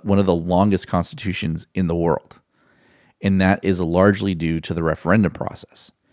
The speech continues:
And basically anybody can write a referendum. But if it's so poorly written, it can be thrown out because it didn't, you know, it violated some p-,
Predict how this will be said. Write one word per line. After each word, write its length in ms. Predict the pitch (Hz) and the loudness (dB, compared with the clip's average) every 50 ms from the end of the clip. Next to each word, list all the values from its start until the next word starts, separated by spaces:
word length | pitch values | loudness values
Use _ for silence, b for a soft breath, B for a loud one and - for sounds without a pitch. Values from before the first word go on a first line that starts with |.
| _ _ _ _ _ _ _ _ _ - | _ _ _ _ _ _ _ _ _ -4
And 320 | 113 107 98 98 95 90 | 0 2 4 4 4 4
basically 480 | 87 123 165 170 - 147 135 120 - 110 | 4 2 2 2 2 0 0 0 0 2
anybody 380 | 113 123 123 117 110 101 98 | 2 4 4 4 4 2 2
can 220 | - 98 90 85 85 | 2 0 -2 0 2
write 260 | 87 95 113 117 - | 2 4 2 4 4
a 80 | 92 90 | 2 2
referendum. 640 | 85 85 - - 71 82 120 117 - - - - - _ _ _ - b b b b b b b b b b _ - | 4 2 0 0 2 2 2 2 2 -2 -8 -12 -16 _ _ _ -20 b b b b b b b b b b _ 4
But 180 | 107 107 - | 4 4 4
if 240 | - 104 104 - - | 2 0 -2 -2 -2
it's 200 | - 101 - - | -4 -4 -4 -2
so 240 | - - 139 160 151 | 2 2 4 4 2
poorly 420 | - - - 156 156 147 139 113 | 0 2 6 6 8 8 6 4
written, 760 | 95 82 87 85 120 123 - - - 80 69 67 87 98 113 _ _ _ _ _ _ _ _ _ _ _ _ _ _ _ _ _ _ _ _ _ - | 2 -2 -4 0 2 2 2 2 0 -4 -4 -6 -6 -8 -10 _ _ _ _ _ _ _ _ _ _ _ _ _ _ _ _ _ _ _ _ _ 2
it 160 | 113 113 - | 2 2 2
can 200 | - 123 107 92 | 2 2 2 4
be 520 | 85 98 92 92 90 87 87 87 87 - - _ _ _ - | 2 2 2 2 2 2 0 0 -2 -4 -10 _ _ _ -2
thrown 340 | - 104 107 117 131 127 | 2 4 6 6 8 6
out 340 | 113 90 80 78 92 87 - | 6 6 4 4 2 2 0
because 400 | 92 87 - - 95 90 85 - | -2 0 2 4 4 4 4 2
it 280 | 85 85 - - - - | 0 -2 -4 -6 -8 -2
didn't, 500 | - 98 90 82 92 95 90 - - - _ _ _ - | 0 0 2 2 2 0 0 -2 -6 -16 _ _ _ -4
you 100 | 98 92 | -2 0
know, 120 | 87 80 | 0 2
it 180 | 69 82 90 85 | 0 0 0 2
violated 500 | - 90 92 90 92 95 95 92 87 80 | 4 4 6 6 6 4 4 2 0 -2
some 500 | - - 104 95 92 92 92 87 85 - _ _ _ | -2 0 2 4 4 4 2 0 -2 -6 _ _ _
p-, 100 | - - | -20 -18